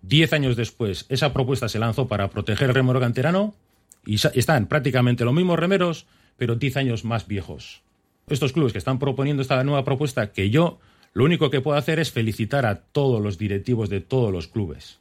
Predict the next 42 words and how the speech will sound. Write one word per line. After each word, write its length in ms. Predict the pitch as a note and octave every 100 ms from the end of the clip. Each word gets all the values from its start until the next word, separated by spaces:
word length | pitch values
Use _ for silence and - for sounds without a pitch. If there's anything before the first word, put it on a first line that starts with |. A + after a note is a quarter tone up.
| _
tanto 280 | F#2 F#2+ F#2+
de 60 |
A 20 | G2+
C 120 | G#2+
T, 220 | B2+ C3+
R 220 | B2+ G2+
C, 360 | F2 C3+ C#3+ A2
Liga 220 | G#2+ A#2
Gallega, 500 | A2 A2 C3+ C#3+ D3
Chicas, 520 | B2+ C#3 C3 C#3+ C3 - _ _ _ _ -
porque 220 | G#2+ A#2
todos 180 | E3+ D#3
tenemos 260 | E3+ E3
problemas 320 | - F3 E3+
para, 340 | - D3+ C#3+ G2+ _ _ _ _ _ -
para 180 | A2 A#2
conjuntar 460 | A#2+ B2+ B2+ E3+
un, 180 | E3+ D#3+
un 160 | - D3+
bote 280 | F#3+ A#3 - _ _ -
lo 120 | G2
más 140 | G2+
competitivo 460 | - G#2 G#2 G2+ G2+
posible. 440 | F2+ - F2+ C#2+ D2+ - _ _
Pero 200 | G2+ G2
¿qué 80 | D3+
ocurre? 440 | C#3 E3 A#2 - -
Que 60 | F#2+
aquí 220 | F#2+ B2
lo 100 | B2
que 80 | A#2+
se 80 | A#2
está 140 | C3+
haciendo 300 | B2+ C3+ C#3
es, 240 | B2+ - _ _ _
y 100 | -
ya 240 | G#2+ G#2 -
demuestro 400 | - G#2+ A#2 -
mi, 280 | F#2+ F#2 E2+ -
mi 120 | F#2+
malestar, 600 | F2+ F2+ - B2 E2+ -
eh, 480 | - G2 F#2 F2+ F2